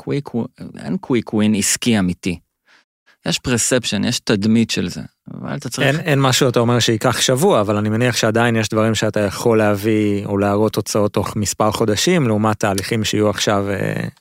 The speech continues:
Speaker 2: על
Speaker 1: הר-,
Speaker 2: פני מספר
Speaker 1: הרבה
Speaker 2: שנים.
Speaker 1: פעמים, אה, מנהלי חדשנות, בגלל שמנ-, מנ-, מצליחים לנצח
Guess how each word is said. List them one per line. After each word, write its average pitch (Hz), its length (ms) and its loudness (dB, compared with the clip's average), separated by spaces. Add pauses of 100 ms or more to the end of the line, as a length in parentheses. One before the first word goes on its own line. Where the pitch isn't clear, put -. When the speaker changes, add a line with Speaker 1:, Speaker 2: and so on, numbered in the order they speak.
(120)
Speaker 2:
על 107 100 -4
Speaker 1:
הר-, 120 80 2
Speaker 2:
פני 110 120 0
מספר 101 300 -2
Speaker 1:
הרבה 117 300 4
Speaker 2:
שנים. 135 120 0
Speaker 1:
פעמים, 113 680 2 (400)
אה, 101 560 -2
מנהלי 104 360 -2
חדשנות, 107 720 -6 (280)
בגלל 110 300 2
שמנ-, 104 400 0
מנ-, 104 240 2 (100)
מצליחים 107 520 0
לנצח 110 720 -2